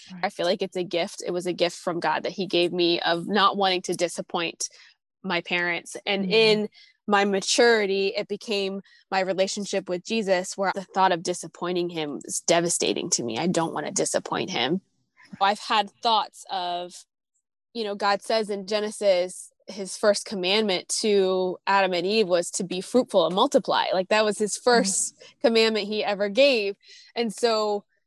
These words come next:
Speaker 2: to not be able to be fruitful and multiply in the way that God
Speaker 1: Right.
Speaker 2: planned it is, it's like, am I damaged? Am I disappointing you, God? There is that element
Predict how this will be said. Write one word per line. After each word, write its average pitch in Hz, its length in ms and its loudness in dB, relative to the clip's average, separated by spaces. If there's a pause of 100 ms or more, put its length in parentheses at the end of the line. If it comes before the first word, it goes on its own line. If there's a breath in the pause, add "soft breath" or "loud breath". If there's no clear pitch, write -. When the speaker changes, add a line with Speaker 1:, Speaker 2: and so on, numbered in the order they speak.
Speaker 2:
to 247 140 -2
not 247 360 2
be 226 180 0
able 208 300 0
to 233 140 -6
be 214 160 -6
fruitful 208 500 2
and 208 100 2
multiply 202 580 2
in 202 200 -2
the 202 100 -4
way 208 180 -2
that 190 200 -8
God 190 260 0
Speaker 1:
Right. 190 80 -18 (140)
Speaker 2:
planned 233 280 0
it 202 140 0
is, 208 140 -4
it's 196 200 -4
like, 185 200 -2
am 196 100 -10
I 175 100 -8
damaged? 277 680 -2
Am 202 140 -8
I 185 120 -6
disappointing 269 600 2
you, 262 140 6
God? 254 460 6
There 233 120 2
is 240 160 4
that 226 200 2
element 220 420 0